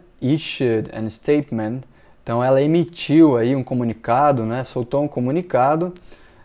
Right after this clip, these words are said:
eh, dizendo que, ahn, aprova essa decisão, né? Então, vamos ler aqui o comunicado completo.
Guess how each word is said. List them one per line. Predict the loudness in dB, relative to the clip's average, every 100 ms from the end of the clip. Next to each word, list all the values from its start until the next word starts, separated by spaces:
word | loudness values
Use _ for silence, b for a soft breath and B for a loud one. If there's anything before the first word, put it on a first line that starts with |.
| b
eh, | -4 -2 0 -2 -2 -2
dizendo | 0 0 2 0
que, | 0 2 2 2 -2 -8 b b b b _
ahn, | -4 -2 0 -2 -2 -2 -4 -8 b
aprova | -6 0 8 8 8 2 -10 -16
essa | -16 -8
decisão, | -8 -6 -6 0 0 -2
né? | -6 -8 -8
Então, | -6 -4 -4 -6 -8
vamos | -6 -2 -2 -4 -10 -20 -20 _ _
ler | 0 2 2
aqui | -2 -4 -2
o | -2 -4 -12 -20 b b b
comunicado | -6 -4 -2 -2 -2
completo. | -2 -2 0 2 2 0 -8